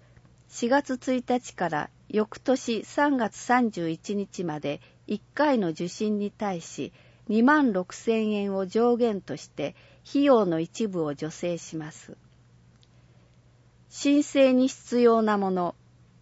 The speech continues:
一、人間ドックの領収書の原本。二、人間ドック検査結果通知書などの写し。三、被保険者証。四、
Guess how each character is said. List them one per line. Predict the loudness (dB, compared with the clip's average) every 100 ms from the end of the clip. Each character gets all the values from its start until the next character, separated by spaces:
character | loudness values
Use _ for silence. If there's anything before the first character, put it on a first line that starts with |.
| _ _ -12
一、 | -10 -6 -6 -6 _ _ _ _ _ _ 0
人 | 4 6 6
間 | 6 6
ド | 4
ッ |
ク | 2 -4
の | -2 2
領 | 4 4
収 | 2 0 -2
書 | 0 -2
の | -2
原 | 0 -2 -2
本。 | -4 -6 -6 -12 _ _ _ _ _ _ -4
二、 | 0 0 -2 _ _ _ _ -4
人 | 2 6 6
間 | 6 4 4 4
ド | 2
ッ | 2 -6
ク | -4 -4 _
検 | 2 2 2
査 | 2 0
結 | 2 -2 -2
果 | -4 -4
通 | -2 -2 -2
知 | -6
書 | -14 -4 0
な | 2
ど | 0 -2
の | -2
写 | -6 -10 -14
し。 | -10 -10 -10 _ _ _ _ _ _ _ _
三、 | -14 0 2 2 -2 _ _ _ _
被 | -2 -2 -2
保 | 0 0
険 | 4 4 4
者 | 2 -2
証。 | 0 -4 -4 -6 -12 _ _ _ _ _
四、 | 2 4 4 -2